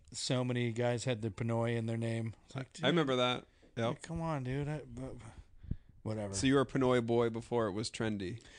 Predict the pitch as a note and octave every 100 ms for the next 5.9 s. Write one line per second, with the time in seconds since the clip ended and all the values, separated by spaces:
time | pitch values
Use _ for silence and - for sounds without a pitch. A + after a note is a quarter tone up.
0 | - - - - F3+ - F3 D#3 D#3+ -
1 | - _ - - - - _ A#2 C#3+ D#3
2 | D3 C#3 C3 A#2+ A#2 B2 A#2+ A#2 A2 -
3 | - _ - B2 A#2+ A#2 A2+ A#2+ A2+ A2+
4 | A2+ A2 - - B2+ A#2+ B2 - D3+ C3
5 | B2+ C3 B2+ B2 A#2+ A2+ - A#2+